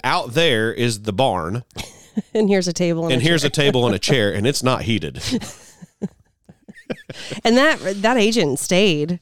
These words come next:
Speaker 2: here, you know, but people will set them outside for a long time, right?
Speaker 1: Yeah. Well,
Speaker 2: Like
Speaker 1: I, I invited the agent into our dining room where it's
Speaker 2: Uh-huh.
Speaker 1: warm. I
Speaker 2: Uh-huh.
Speaker 1: was super nice. You know, it's,
Speaker 2: Yeah.
Speaker 1: it's like, I, I see what one guy's doing, trying to, like, make it so uncomfortable for this I R A agent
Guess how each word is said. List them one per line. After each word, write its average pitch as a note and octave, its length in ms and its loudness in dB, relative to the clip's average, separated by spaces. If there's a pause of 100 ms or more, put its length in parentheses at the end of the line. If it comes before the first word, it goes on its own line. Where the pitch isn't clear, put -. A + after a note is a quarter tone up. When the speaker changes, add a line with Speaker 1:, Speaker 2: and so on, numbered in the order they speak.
Speaker 2:
here, E3 500 0 (380)
you A3+ 120 4
know, E3 320 2 (120)
but F#3 320 -2
people F3 320 -2
will D3+ 140 0
set D#3+ 220 -4
them D3+ 140 -6
outside E3+ 340 -4
for C#3+ 100 -6
a C#3+ 60 -4
long C#3+ 220 -4
time, C3 200 -8
right? D#3+ 320 -6 (240)
Speaker 1:
Yeah. F#2+ 340 0 (240)
Well, F3 160 4
Speaker 2:
Like G3+ 240 2
Speaker 1:
I, G3 120 4
I - 20 4
invited C3+ 400 2
the G#2 160 -2
agent G#2+ 280 0
into G2+ 160 0
our F2+ 120 0
dining F#2 280 0
room E2 300 -6
where - 160 2
it's E3+ 100 0
Speaker 2:
Uh-huh. E3 80 -2
Speaker 1:
warm. F2+ 420 -2
I - 60 -6
Speaker 2:
Uh-huh. C3 120 2
Speaker 1:
was - 140 -2
super D3 340 0
nice. E2+ 360 -4
You G#3+ 120 2
know, G#3 180 0
it's, F#3 200 2
Speaker 2:
Yeah. E3+ 180 4
Speaker 1:
it's F3 160 -2
like, E3+ 320 0 (500)
I, D#3 200 0
I C3 120 0
see F3 260 0
what F3 240 2
one D#3 220 2
guy's D#3 260 0
doing, C#3+ 280 2
trying C#3+ 340 2
to, A#2 80 -10
like, A#2 180 -2
make C3 180 0
it - 100 -2
so E3 400 4
uncomfortable C3+ 460 -2
for A2 120 -8
this G#2+ 160 -2
I A2 140 2
R G#2+ 80 2
A G#2+ 40 2
agent G2+ 240 -4